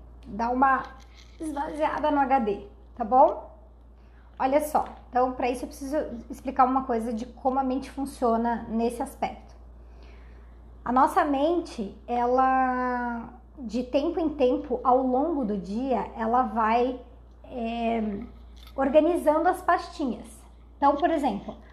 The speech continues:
você tá estudando um negócio aqui. Você tá estudando. Daí, ela, ela fala, "Bom, beleza, vou deixar na área de trabalho isso aqui. Tudo que tá sendo absorvido, vamos deixar na área de trabalho.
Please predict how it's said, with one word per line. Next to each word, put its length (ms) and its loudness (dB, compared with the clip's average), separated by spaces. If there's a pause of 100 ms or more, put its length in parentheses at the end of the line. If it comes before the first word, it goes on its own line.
(200)
você 200 -4
tá 160 0
estudando 480 2
um 60 0
negócio 460 2
aqui. 240 -14 (1400)
Você 80 -20
tá 80 0
estudando. 400 0 (800)
Daí, 680 4 (680)
ela, 680 4
ela 160 0
fala, 200 2
"Bom, 240 -2
beleza, 520 -4 (220)
vou 300 2
deixar 280 0
na 100 2
área 180 2
de 120 -8
trabalho 440 2
isso 160 -8
aqui. 240 -12
Tudo 200 -12
que 120 -14
tá 220 2
sendo 320 -2
absorvido, 600 -4
vamos 180 0
deixar 220 -2
na 80 2
área 140 2
de 100 -8
trabalho. 420 -2